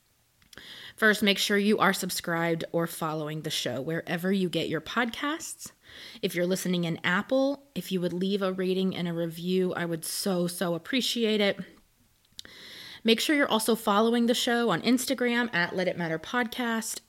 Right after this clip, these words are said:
on Twitter, <clears throat> excuse me, at Let It Matter Pod. All of these things are really vital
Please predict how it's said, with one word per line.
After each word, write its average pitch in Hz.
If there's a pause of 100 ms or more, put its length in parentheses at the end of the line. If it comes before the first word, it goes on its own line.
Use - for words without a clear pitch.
on 170
Twitter, 247
<clears throat> -
excuse 214
me, 185
at 175
Let 175
It -
Matter 160
Pod. 233 (1200)
All 254
of 240
these 226
things 180
are 180
really 180
vital 143